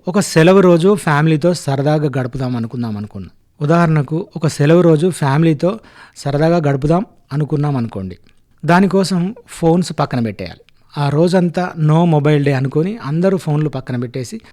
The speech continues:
ఆ రోజంతా ఎంజాయ్ చేయాలి. ఇంకో విషయం no mobile zone అంటే మన ఇంట్లో కొన్ని ప్రదేశాలను మొబైల్ తీసుకురాకుండా మనకు మనమే రూల్స్ పెట్టుకోవాలి. ఉదాహరణకు డైనింగ్ టేబుల్ దగ్గర no mobile zone అని బోర్డు రాసి పెట్టుకోవాలి.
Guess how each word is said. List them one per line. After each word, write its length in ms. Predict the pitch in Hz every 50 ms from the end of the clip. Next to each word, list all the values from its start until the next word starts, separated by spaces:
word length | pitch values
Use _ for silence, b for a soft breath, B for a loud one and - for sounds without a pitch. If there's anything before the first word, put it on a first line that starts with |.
| b -
ఆ 100 | 139 135
రోజంతా 640 | 135 147 165 185 170 175 160 156 147 - 92 - - _ b b b b
ఎంజాయ్ 260 | 151 139 131 117 98 90 - 98
చేయాలి. 180 | 92 90 85 - _ _ -
ఇంకో 200 | 220 208 - 175
విషయం 320 | 143 127 113 - 135 123 - - -
no 360 | 165 160 165 175 175 170 156
mobile 420 | 151 147 135 151 151 147 139 127 113 113
zone 180 | 135 120 98 82 - - - -
అంటే 400 | 180 196 165 160 147 151 147 - -
మన 200 | 160 156 160 170
ఇంట్లో 440 | 175 175 180 196 208 - 208 190 185
కొన్ని 280 | - 185 185 185 190 185
ప్రదేశాలను 800 | - 151 156 156 180 180 156 170 160 160 160 160 175 196 233 - _ _ -
మొబైల్ 500 | 147 147 151 147 170 175 175 175 180 185 - _ - -
తీసుకురాకుండా 800 | 180 180 - - 170 156 151 147 143 - 151 139 143 165 165 - - -
మనకు 260 | 143 139 151 160 143 147
మనమే 400 | 143 143 139 139 147 170 190 - _ _ _ _ -
రూల్స్ 280 | 151 165 151 - - -
పెట్టుకోవాలి. 400 | 120 - - - 92 90 - - _ _ _ _ -
ఉదాహరణకు 500 | 165 180 180 175 175 170 165 160 165 175
డైనింగ్ 420 | 160 143 147 151 156 165 165 147
టేబుల్ 260 | 147 147 143 151 147
దగ్గర 280 | 143 147 131 151 156 175
no 260 | 165 147 139 143 147
mobile 420 | 139 135 131 123 139 135 131 123
zone 180 | 131 139 139 143
అని 220 | 143 160 185 202 - _ _ _ - 151
బోర్డు 220 | 135 139 139 127
రాసి 220 | 131 131 127 -
పెట్టుకోవాలి. 460 | - 131 117 - - 127 110 104 95